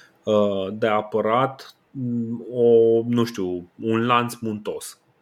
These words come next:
cu două, trei, uh, trecători, uh, îți postezi, uh, niște trupe acolo și gata. Cu o apă,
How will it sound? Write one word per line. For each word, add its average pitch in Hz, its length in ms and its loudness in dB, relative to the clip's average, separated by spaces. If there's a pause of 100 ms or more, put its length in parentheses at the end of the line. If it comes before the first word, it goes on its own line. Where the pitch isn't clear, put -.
(140)
cu 113 440 0
două, 120 300 6
trei, 113 680 0
uh, 95 640 -6
trecători, 143 800 0 (340)
uh, 107 460 4 (320)
îți 113 440 0
postezi, 110 920 0
uh, 101 560 2
niște 104 280 -2
trupe 113 320 -4
acolo 131 360 0
și 127 180 -10
gata. - 480 -4 (300)
Cu 127 200 -4
o 117 180 4
apă, 175 640 2